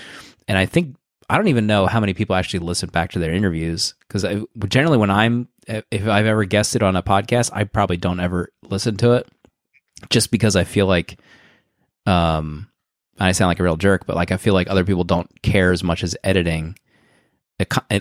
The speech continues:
like, a, a conversation in podcast form as much as I do. Like, I'll spend two hours editing a forty minute podcast down just because I, I hate, like, the, the awkward pauses, or if a,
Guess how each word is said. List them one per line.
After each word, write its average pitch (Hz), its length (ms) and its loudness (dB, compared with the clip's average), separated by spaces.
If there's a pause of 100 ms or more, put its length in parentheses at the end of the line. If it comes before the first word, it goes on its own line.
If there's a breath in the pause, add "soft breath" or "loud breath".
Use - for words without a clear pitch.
like, 98 100 -2
a, 98 240 2
a 98 80 -2
conversation 90 640 0
in 85 120 -2
podcast 85 400 0
form 82 180 -2
as 82 160 -6
much 95 160 -4
as - 180 -8
I 85 200 -2
do. 73 260 -8 (160)
Like, 107 160 -2
I'll 117 160 2
spend 95 540 2 (920 loud breath)
two 98 280 2
hours 85 640 2 (100)
editing 87 400 0
a 80 160 -4
forty 92 340 0
minute 82 360 -4 (380)
podcast 85 480 -2
down 80 280 -2
just - 240 -2
because 92 260 0
I, 85 180 0 (340)
I 90 100 -2
hate, 92 460 2 (160)
like, 85 240 -2
the, 82 360 -4 (680 loud breath)
the 113 180 -8 (140)
awkward - 320 -2
pauses, 104 720 2
or 87 220 -2
if - 200 -10
a, 104 140 -6